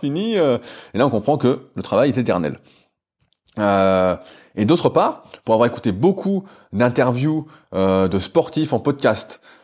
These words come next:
qui ont, par exemple, été champions olympiques, qui ont été champions du monde, pour avoir lu beaucoup d'autobiographies, de biographies. Euh, d'ailleurs, j'avais fait,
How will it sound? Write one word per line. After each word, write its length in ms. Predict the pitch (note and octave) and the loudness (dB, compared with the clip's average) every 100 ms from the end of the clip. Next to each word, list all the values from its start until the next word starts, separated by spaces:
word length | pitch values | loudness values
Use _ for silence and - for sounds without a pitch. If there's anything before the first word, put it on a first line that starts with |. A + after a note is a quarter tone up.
| _ | _
qui 80 | - | 0
ont, 80 | B2+ | 2
par 120 | A#2+ | 2
exemple, 140 | G#2+ A#2+ | 0 -2
été 120 | G#2 | -2
champions 300 | - C#3+ D3 | 0 0 2
olympiques, 220 | C#3+ A#2 | 0 0
qui 60 | G#2 | -4
ont 40 | |
été 120 | G#2+ | -4
champions 340 | G2+ F3+ D#3 D#3 | 0 0 0 0
du 80 | |
monde, 160 | C#3 G2 | 0 -2
pour 120 | G2 | -4
avoir 280 | G2+ G#2 - G2+ | -4 -4 -4 -4
lu 140 | C3 | -2
beaucoup 280 | C3 C#4 D3 | 0 2 2
d'autobiographies, 640 | C#3 D3+ D3 C#3+ D3 D3 | 2 0 2 2 0 -2
de 80 | G#2 | -4
biographies. 560 | G#2 C#3+ C3+ C#3 - - - - - - - - | 0 2 2 0 -6 -10 -20 -20 -20 -20 -20 -6
Euh, 440 | F2 E2+ E2 E2 | -2 0 0 0
d'ailleurs, 260 | F2 A2 A#2 | 2 4 4
j'avais 180 | A2+ G2 | 2 0
fait, 400 | - B2+ B2 | 0 0 0